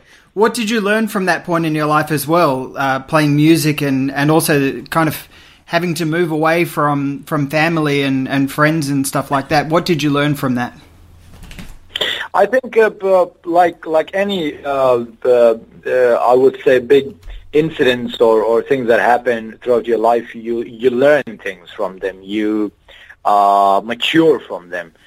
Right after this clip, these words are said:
Speaker 2: So for me, uh, the experience in, in the band, it, it taught me a lot. It taught me a lot how to be more expressive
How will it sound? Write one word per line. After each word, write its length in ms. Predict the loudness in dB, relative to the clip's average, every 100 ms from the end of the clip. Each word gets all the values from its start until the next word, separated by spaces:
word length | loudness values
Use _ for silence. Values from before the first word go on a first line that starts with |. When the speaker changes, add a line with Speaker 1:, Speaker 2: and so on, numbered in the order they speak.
| _ _
Speaker 2:
So 240 | 0 0 2
for 160 | 0 2
me, 260 | 0 0
uh, 460 | 0 2 4 4 0
the 200 | -2 -6
experience 440 | -6 -4 -2 -2 -4
in, 200 | -10 -12 _
in 140 | -6 -2
the 80 | 2
band, 460 | 2 2 0 -4
it, 240 | -10 -10 -10
it 220 | -12 -12 _ _
taught 200 | -2 -2
me 100 | -2
a 40 | -4
lot. 320 | 0 0 -2
It 160 | -6 0
taught 220 | 0 0
me 60 |
a 60 | -2
lot 300 | 2 2 2
how 180 | -2 -4
to 460 | -4 -6 -4 -6
be 160 | -8 -8
more 280 | -2 -2 -2
expressive 680 | -4 -4 -2 0 2 2